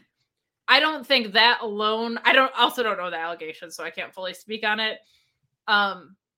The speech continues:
I don't think that alone would do it, but I think they'd probably be like, "You're on thin ice," 'cause there's a lot of other B S that we've dealt with, with you,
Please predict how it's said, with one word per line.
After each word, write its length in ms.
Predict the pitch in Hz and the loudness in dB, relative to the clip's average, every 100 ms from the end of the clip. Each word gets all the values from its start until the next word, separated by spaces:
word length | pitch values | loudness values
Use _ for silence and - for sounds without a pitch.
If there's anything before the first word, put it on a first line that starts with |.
| _ _ _ _ - | _ _ _ _ 0
I 80 | 247 | 2
don't 160 | 269 | 2
think 200 | 247 240 | -2 -4
that 260 | 208 214 220 | 2 2 2
alone 760 | 214 202 196 196 196 202 214 196 | -4 -6 -2 -2 -2 -2 -4 -4
would 320 | 208 202 180 | -6 -6 -10
do 200 | 214 214 | -6 -4
it, 240 | 226 214 214 | -4 -6 -4
but 100 | 202 | -4
I 120 | 196 | -2
think 240 | 220 214 | -6 -6
they'd 200 | 214 202 | -6 -4
probably 220 | 202 190 185 | -4 -4 -4
be 120 | 190 | -8
like, 180 | 180 190 | -8 -4
"You're 120 | 262 | -2
on 160 | 269 | -2
thin 180 | 240 220 | -4 -4
ice," 260 | 202 180 - | -2 -4 -10
'cause 160 | 202 | -16
there's 180 | 196 208 | -12 -12
a 60 | 208 | -10
lot 200 | 180 190 | -8 -6
of 80 | 185 | -8
other 200 | 185 180 | -10 -12
B 180 | 185 | -12
S 160 | 170 165 185 | -12 -10 -12
that 140 | 170 | -14
we've 140 | 175 185 | -16 -12
dealt 200 | 180 156 | -10 -10
with, 160 | 185 190 | -14 -16
with 140 | 185 | -14
you, 240 | 190 185 | -12 -12